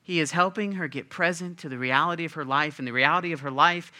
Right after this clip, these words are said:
is that she had spent her entire life savings trying to get healed by doctors and, and,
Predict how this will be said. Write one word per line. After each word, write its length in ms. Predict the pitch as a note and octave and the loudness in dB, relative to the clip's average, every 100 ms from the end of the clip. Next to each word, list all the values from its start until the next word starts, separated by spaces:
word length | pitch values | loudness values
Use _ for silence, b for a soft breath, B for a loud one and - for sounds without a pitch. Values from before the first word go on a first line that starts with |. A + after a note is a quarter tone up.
| B B | B B
is 120 | C#3+ | -4
that 120 | D3+ | -4
she 160 | C3 F3 | -4 -4
had 120 | D3 | -4
spent 300 | - E3+ D#3 | -4 -2 0
her 120 | D#3 | 2
entire 440 | C#3 C#3 D3+ D#3+ E3+ | 0 2 4 4 2
life 240 | D#3+ D#3+ | 0 -2
savings 480 | - D#3 D3+ D3 C3+ | -4 -4 -2 -4 -6
trying 200 | D#3 D3 | -4 -4
to 60 | C#3 | -2
get 220 | C#3+ C#3 B B | -4 -4 B B
healed 480 | - - G3 F#3 D#3 | -12 -2 2 2 2
by 140 | C3+ | 2
doctors 640 | B2+ C3+ E3+ - E3 D3 C#3 | 4 4 4 0 -6 -6 -6
and, 200 | C3 A#2 B B B | -8 -8 B B B
and, 200 | D3 | -6